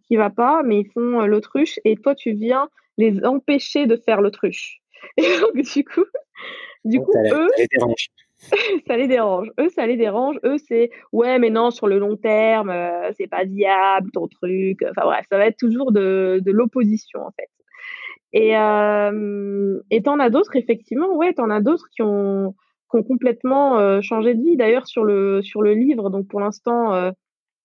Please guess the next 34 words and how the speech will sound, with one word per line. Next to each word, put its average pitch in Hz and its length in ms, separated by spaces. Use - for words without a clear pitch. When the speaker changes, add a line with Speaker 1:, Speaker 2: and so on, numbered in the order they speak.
Speaker 1:
j'en 208 240
ai 202 60
vendu 208 320
sur 208 240
des 196 160
petites 240 400
quantités, 254 600
euh, 190 160
en 196 140
essayant 220 300
de 226 60
so-, - 240
cibler 226 360
ma 220 160
c-, - 140
cible 208 460
pour 190 180
voir, 214 300
euh, 190 300
euh, - 540
les 214 200
retours, 240 380
en 208 100
fait, 196 240
les 202 60
premiers 226 360
retours 226 380
de, 185 260
de, 185 180
de 196 160
cet 196 240
ouvrage. 220 440
Et, 208 240
euh, 196 520